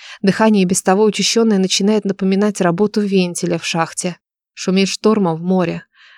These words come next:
Глаза слезятся от выброса магмы в теле. Я окончательно теряю ощущение реальности, когда дверь открывается, в душный от жары салон врывается лёгкий ветерок вместе с ошеломляюще приятным запахом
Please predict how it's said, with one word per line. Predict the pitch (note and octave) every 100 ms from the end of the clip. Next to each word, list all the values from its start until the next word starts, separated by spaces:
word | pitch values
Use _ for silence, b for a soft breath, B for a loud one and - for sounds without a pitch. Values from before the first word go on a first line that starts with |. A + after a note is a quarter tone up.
| -
Глаза | F#3 F#3 F3 F#3+ G#3
слезятся | - F3+ F3 G3 G#3 -
от | E3 -
выброса | F#3+ G3+ F#3+ -
магмы | F3 F#3 G3 G3
в | F#3+
теле. | - F3 D#3 D3+ - _ _
Я | G3+ G3 G#3
окончательно | G#3+ G#3+ - A#3+ A3+ F#3+ F3+
теряю | G#3+ G#3 A3
ощущение | F#3 G#3 - A3+ A3
реальности, | A3 A3 F#3 E3+ D#3+ -
когда | F#3+ F3+ G3
дверь | F#3 A3+
открывается, | G#3 - F#3+ A3 A#3 - F3+ B B B B
в | G3+
душный | G3+ G#3+ C4+ - G#3+
от | G3
жары | F#3 G#3+ A#3
салон | G#3+ G3 A#3
врывается | G3 G3 A#3 A3 -
лёгкий | G3 A#3 - G#3
ветерок | G3 G#3+ A#3 A#3
вместе | G#3 A3+ - G#3 B B B
с | -
ошеломляюще | G#3+ - G3+ G3+ G#3 B3 A#3 -
приятным | F#3+ - G#3 F#3+ G#3+ A#3+ A#3 F#3 F#3
запахом | F#3+ G3+ G#3+ - G#3+